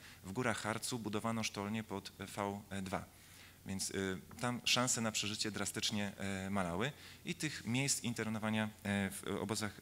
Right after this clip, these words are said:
e, koncentracyjnych było znacznie, e, znacznie więcej.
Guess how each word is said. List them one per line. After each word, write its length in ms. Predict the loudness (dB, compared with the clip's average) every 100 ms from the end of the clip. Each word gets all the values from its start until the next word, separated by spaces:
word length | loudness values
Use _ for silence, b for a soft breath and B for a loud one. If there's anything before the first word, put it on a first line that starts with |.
| 0 0
e, 40 |
koncentracyjnych 840 | 0 2 2 2 0 2 0 -2 0
było 280 | 2 2 -2 B B -4
znacznie, 540 | 0 2 2 2 0 -2
e, 420 | -2 -2 -4 -6
znacznie 380 | -4 0 2 2
więcej. 340 | 2 0 -2